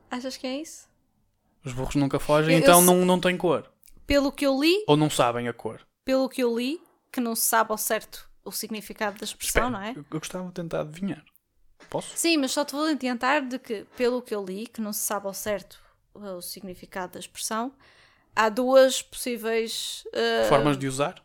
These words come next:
Speaker 1: Não, não, não. Há duas possíveis
Speaker 2: Ah,
Speaker 1: razões.
Speaker 2: ok.
Speaker 1: Motivos. Então diz lá.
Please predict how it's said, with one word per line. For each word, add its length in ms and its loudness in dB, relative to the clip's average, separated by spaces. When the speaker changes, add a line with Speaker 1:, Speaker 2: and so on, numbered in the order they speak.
Speaker 1:
Não, 220 4
não, 100 4
não. 160 2
Há 120 0
duas 260 -2
possíveis 460 -2
Speaker 2:
Ah, 40 -8
Speaker 1:
razões. 600 4
Speaker 2:
ok. 280 -10
Speaker 1:
Motivos. 760 -10
Então 200 -16
diz 140 -14
lá. 200 -20